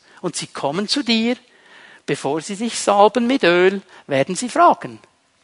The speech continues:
"Wie sieht es aus in deinem Leben? Gibt es noch etwas, das in Ordnung gebracht werden muss?" Und wenn etwas da ist, dann bring es in Ordnung. Und jetzt kommt der Vers, den alle Ältesten lieben.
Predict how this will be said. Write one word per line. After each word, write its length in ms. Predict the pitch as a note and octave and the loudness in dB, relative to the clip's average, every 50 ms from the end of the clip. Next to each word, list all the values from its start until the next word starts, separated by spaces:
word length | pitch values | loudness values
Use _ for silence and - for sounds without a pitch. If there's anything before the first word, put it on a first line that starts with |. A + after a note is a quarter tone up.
| _ | _
"Wie 120 | - D#3 E3+ | -10 -10 -8
sieht 260 | - G3 G3 - - | -8 -8 -8 -8 -8
es 100 | G#3 - | -8 -8
aus 260 | B3 A#3 C4 A#3 - | -6 -6 -6 -6 -6
in 60 | G3+ | -6
deinem 300 | E3+ D#3+ C#3+ B2+ A#2+ A#2+ | -4 -4 -4 -4 -6 -6
Leben? 320 | A2+ A2+ G#2 G2+ - - A2 - | -8 -8 -8 -8 -12 -18 -16 -14
Gibt 240 | - D3+ D#3+ - | -12 -12 -12 -12
es 120 | - F#3 - | -14 -12 -10
noch 100 | A3+ - | -6 -4
etwas, 640 | A3 A3+ - - - B3 C#4 C4 - - - - - _ _ _ _ _ _ - | -4 -4 -4 -4 -6 -6 -6 -6 -10 -12 -16 -16 -20 _ _ _ _ _ _ -10
das 180 | - D3 - - | -10 -8 -8 -8
in 120 | D3 C3+ | -8 -8
Ordnung 340 | C3 B2+ D3 - F3 E3 E3 | -8 -10 -10 -10 -10 -8 -6
gebracht 420 | F3+ E3 F3 F3 G3 F3 - - | -6 -4 -2 -4 -4 -6 -6 -4
werden 240 | - F3+ F#3+ F#3+ G3+ | -2 -2 -2 -2 -6
muss?" 440 | G3 F#3+ A3+ C#4+ - - - - - _ _ _ _ _ _ _ _ _ _ _ _ _ _ _ _ _ _ _ _ _ _ - - _ _ | -8 -10 -10 -12 -12 -14 -14 -16 -18 _ _ _ _ _ _ _ _ _ _ _ _ _ _ _ _ _ _ _ _ _ _ -20 -20 _ _
Und 100 | C#3 B2 | -10 -8
wenn 160 | C3 B2+ B2 | -8 -6 -6
etwas 320 | B2+ A#2+ - - B2+ - - | -6 -8 -8 -12 -14 -14 -10
da 260 | - A2+ A2 A2+ A#2+ | -8 -8 -6 -6 -8
ist, 320 | F3 F#3+ - - - - - _ _ - | -8 -8 -10 -12 -14 -18 -20 _ _ -18
dann 100 | - C#3 | -18 -16
bring 240 | B2 - A2+ G#2 A2 | -14 -14 -14 -14 -14
es 100 | A2+ - | -12 -12
in 120 | E3+ G3 | -10 -10
Ordnung. 400 | A3+ - - _ D3+ B2 A#2+ A#2+ - _ _ _ _ - - - - - - - | -10 -10 -10 _ -14 -16 -16 -16 -20 _ _ _ _ -20 -20 -18 -18 -18 -10 -6
Und 60 | - | -6
jetzt 160 | D3+ - - | -6 -6 -4
kommt 240 | - E3 C#3+ B2+ - | -4 -4 -4 -4 -4
der 100 | D3 C3+ | -4 -2
Vers, 300 | - - C3+ C#3+ C#3+ - | 0 0 2 2 0 -2
den 160 | - C#3+ B2+ | -4 -6 -4
alle 180 | B2 B2 B2+ B2 | -4 -2 0 0
Ältesten 500 | A#2 A#2+ C3 C3+ - - - - C#3 A#2+ | 2 0 0 -2 -4 -10 -10 -10 -10 -10
lieben. 300 | A2+ G2+ G2+ - G#2 F#2+ | -10 -10 -10 -12 -16 -20